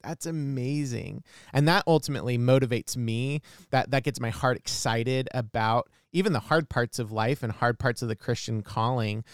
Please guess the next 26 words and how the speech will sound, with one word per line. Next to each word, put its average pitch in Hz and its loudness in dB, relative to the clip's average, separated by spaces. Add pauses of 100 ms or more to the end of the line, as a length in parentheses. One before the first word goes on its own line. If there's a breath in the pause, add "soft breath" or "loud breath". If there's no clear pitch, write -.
(300 loud breath)
where 139 2
it's 127 0
like, 123 0
"No, 156 0
no, 165 4
no, 156 2
I'm 151 2
willing 143 2
to - -10
do 127 0
these 120 0
other 117 -2
things. 113 -6
I'm 127 0
willing 127 0
to 117 -2
serve 123 -2
sacrificially. 120 -2
I'm 113 -2
willing 113 -2
to 120 -8
give 117 -4
generously. 113 -4
I'm 113 -4
willing 120 -2
to, 110 -4